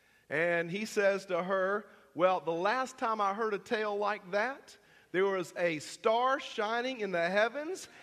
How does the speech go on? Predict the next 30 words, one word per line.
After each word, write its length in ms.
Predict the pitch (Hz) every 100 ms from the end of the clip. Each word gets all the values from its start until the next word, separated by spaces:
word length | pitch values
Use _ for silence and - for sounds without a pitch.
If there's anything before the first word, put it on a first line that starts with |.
| -
and 240 | 180 175
wise 480 | 202 226 262 277 214
men 240 | 247 240
coming 320 | 233 247 240 240
from 200 | 254 254
the 140 | 254
east. 500 | 208 165 117 - - - -
And 120 | 156
I 100 | 202
wasn't 280 | 233 240 247
gonna 140 | 247 254
miss 280 | 240 208
it 100 | 196
this 180 | 185 196
time 280 | - 196 175
around." 460 | 160 151 135 123 120
<laughs> 40 | - 147 147 139 - - - - - - - - _ _ _ _ - - - - - _ _ _ _ _ _ _ _ _ _ _ _ _ -
Well, 420 | 160 185 180 175 - - -
the 80 | 160
fourth 360 | - 214 214 202 -
Sunday 540 | - 202 190 180 165
of 100 | 151
Advent, 560 | 147 143 139 120 113 110 - _ _ _ _ -
we 200 | 151 180
do 220 | 165 196 202
meet 280 | 175 175
a 60 | 151
virgin, 640 | 123 160 165 147 135 120 113 135
a 120 | 147
real 400 | 170 214 180 139